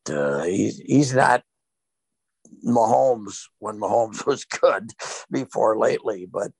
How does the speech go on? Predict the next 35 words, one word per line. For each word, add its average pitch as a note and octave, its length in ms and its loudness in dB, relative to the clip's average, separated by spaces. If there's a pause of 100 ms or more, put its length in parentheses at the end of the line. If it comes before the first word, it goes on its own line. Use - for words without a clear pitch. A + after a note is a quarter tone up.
uh, F#2 260 -4 (460)
he's, B2+ 300 0
uh, F#2+ 300 0 (260)
you A2 140 -6
know, F#2+ 260 -10
but G3 300 2
I A#2+ 100 6
don't C3+ 240 4
think - 220 -8
you, G2+ 180 -10 (260)
the B2+ 100 2
other C#3 220 2
thing G#2+ 260 -8
is, G#2 220 -8
I G2+ 120 -2
think A2 280 -2
the G#2+ 100 -4
Ravens G#2 400 -2
are F#2+ 60 -8
probably G#2 280 0
gonna F#2 160 -8
get E2+ 140 -6
him F2 180 -8
killed F2+ 420 4
because E2 380 -4
he, C2+ 220 -10 (500)
you - 140 2
know, E2 160 4
they, D2 340 2
their D2+ 180 4
offensive D#2+ 440 0
line D#2 340 -2
stinks - 480 -4
too. G2+ 280 4 (520)
But, G#2+ 260 2